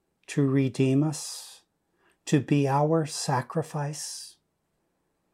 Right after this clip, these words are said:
and to restore us, to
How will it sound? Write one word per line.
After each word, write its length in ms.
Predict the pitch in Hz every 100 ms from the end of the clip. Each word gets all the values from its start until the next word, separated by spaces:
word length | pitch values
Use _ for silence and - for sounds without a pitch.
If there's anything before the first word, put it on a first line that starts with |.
| _ - _ 156
and 240 | 151 147
to 260 | - 170 165
restore 720 | 175 160 - - 143 131 131
us, 440 | 123 - - - - _ _ _ _ _ _ _ _ - - _ -
to 460 | 180 170 160 156